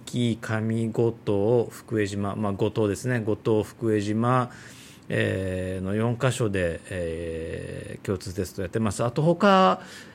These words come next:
えーと、鹿児島県が、えーと、奄美大島でやっていたりとか、まあ、沖縄県が、えーと、石垣島でやっていたりとか、まあ、新潟県が佐渡島でやっていたりとか、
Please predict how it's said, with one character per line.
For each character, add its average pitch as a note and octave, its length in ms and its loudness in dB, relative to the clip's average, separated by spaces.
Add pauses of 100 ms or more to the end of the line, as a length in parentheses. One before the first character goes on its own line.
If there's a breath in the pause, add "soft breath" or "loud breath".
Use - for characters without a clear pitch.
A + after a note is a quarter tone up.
え B2+ 200 4
ー A#2+ 40 0
と、 B2 180 -2 (160)
鹿 E3+ 240 -2
児 F#3+ 220 4
島 F#3 520 2 (140)
県 A#2+ 460 2
が、 C#3 480 6 (320 loud breath)
え A#2 60 -2
ー A2 40 -2
と、 A2+ 160 2
奄 A2 180 0
美 A2 140 0
大 A2 140 0
島 G2 320 -4
で F2+ 80 -2
や F2+ 140 0
っ - 20 -8
て G2+ 160 -6
い G2+ 80 -6
た G2+ 120 0
り F2+ 140 -4
と F2+ 160 -2
か、 B2 400 6
ま G#2+ 80 2
あ、 G#2 40 2
沖 B2+ 220 -2
縄 B2 400 0
県 G#2 520 -2
が、 B2+ 420 4 (380 loud breath)
え E2+ 800 -6
ー - 40 -20
と、 D#2 220 -8
石 G#2 220 -2
垣 A#2+ 260 2
島 A2+ 300 0
で A2 100 2
や G2+ 100 2
っ F#2+ 40 -2
て - 160 -2
い G2+ 80 0
た G2 120 0
り E2+ 120 -6
と D#2+ 160 -6
か、 G2+ 360 0
ま F#2+ 80 -4
あ、 - 20 -2
新 A2 240 0
潟 G#2+ 320 -2
県 F2 320 -6
が G2+ 320 2
佐 F2+ 220 -8
渡 F2+ 240 -4
島 F2 260 -8
で E2 100 -8
や D#2+ 60 -6
っ D#2+ 40 -12
て - 120 -10
い F#2 80 -4
た A2 120 0
り G#2 100 0
と F2 140 -6
か、 D#2+ 320 -4